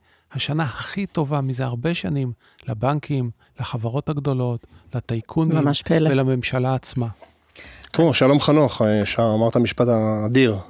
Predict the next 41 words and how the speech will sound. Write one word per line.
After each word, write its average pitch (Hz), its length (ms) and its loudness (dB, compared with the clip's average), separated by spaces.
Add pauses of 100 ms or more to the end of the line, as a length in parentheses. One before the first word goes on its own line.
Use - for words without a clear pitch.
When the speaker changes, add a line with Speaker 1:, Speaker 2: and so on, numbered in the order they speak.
Speaker 3:
"האזרח 120 360 2
Speaker 1:
בדיוק 143 120 4
Speaker 3:
הקטן 127 180 4
Speaker 1:
כך. 120 60 4
Speaker 3:
נאלץ 123 200 2
לשלם 117 260 2
בגדול". 110 340 2 (440)
Speaker 1:
בדיוק 139 380 -4
כך. 120 220 -8
Speaker 3:
ניתן 117 280 -4
Speaker 2:
אז 117 160 0
Speaker 3:
לו 123 100 4
Speaker 2:
רגע, 123 100 2
Speaker 3:
קרדיט. 117 280 2 (140)
Speaker 2:
אז 151 140 -2
בואו 196 340 2
ננסה 180 340 2
עוד 180 100 4
פעם 170 160 0
לרדת 170 380 2
ל-, 165 60 -2 (400)
לרמה 160 220 -2
Speaker 3:
למיקרו. 160 200 0
Speaker 2:
של 160 200 0
ה-, 151 220 -2 (220)
של 160 160 -2
המיקרו. 160 380 0 (400)
מה 214 320 4
אתה, 175 320 2 (520)
בתור 226 440 2
מי 226 120 4
שבאמת 208 460 2
מכיר 190 340 2
את 185 120 -2
כל 185 180 2
התמונה, 156 360 0
מה 185 180 2
אתה 247 140 0
מציע 254 420 0 (220)
ל-, 214 120 2 (220)
למאזין 240 500 4